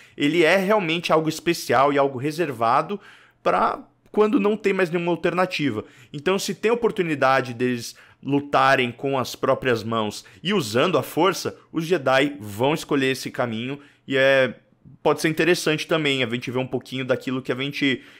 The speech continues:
viu lá em Ahsoka, né, do Ezra usando um Kung Fu da força pra se defender. Isso pode ser algo que a gente explore mais aqui nessa cena.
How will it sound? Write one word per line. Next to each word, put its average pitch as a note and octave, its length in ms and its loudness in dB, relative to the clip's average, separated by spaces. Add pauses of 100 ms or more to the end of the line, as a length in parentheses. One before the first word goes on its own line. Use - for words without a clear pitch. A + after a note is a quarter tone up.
viu E3 320 -2
lá F#3+ 460 4 (100)
em D#3 120 -4
Ahsoka, D#3+ 560 2
né, B2 120 2
do B2+ 240 2
Ezra C#3+ 380 4 (140)
usando F3 760 0
um D#3+ 160 -2
Kung G#3 320 0
Fu G3 180 0
da F3 140 4
força D#3+ 600 2 (300)
pra D3+ 160 2
se D#3+ 140 -4
defender. C#3+ 720 0 (200)
Isso C#3+ 260 -8
pode D3 260 -2
ser D3 100 0
algo C3 300 4
que C3 180 -2
a - 20 -4
gente B2 400 -4
explore C3 520 0
mais A2+ 280 0
aqui A2 160 -10
nessa G#2 240 -8
cena. F2 380 -10